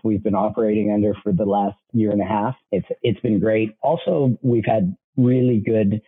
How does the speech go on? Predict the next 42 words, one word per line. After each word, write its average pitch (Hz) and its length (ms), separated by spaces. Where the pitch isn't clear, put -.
the, 104 500
the 107 220
city 135 200
of 98 120
Calgary, 104 640
and 107 160
we're 104 140
gonna 110 140
be 107 120
moving 104 300
into 95 160
Edmonton 101 420
very 98 300
soon 104 180
as 92 140
well. 107 240
The 95 160
city 120 160
of 95 80
Calgary 104 320
and 92 80
Edmonton, 104 400
huge 165 280
supporters. 113 540
So - 80
you 110 180
can 123 140
also 127 340
find 110 220
information 98 520
about 95 200
us 92 140
on 104 260
the, 95 260
uh, 92 220
City 113 200
of 85 160
Calgary 107 400
What 104 300
Goes 104 260
Where 107 280
website. 110 500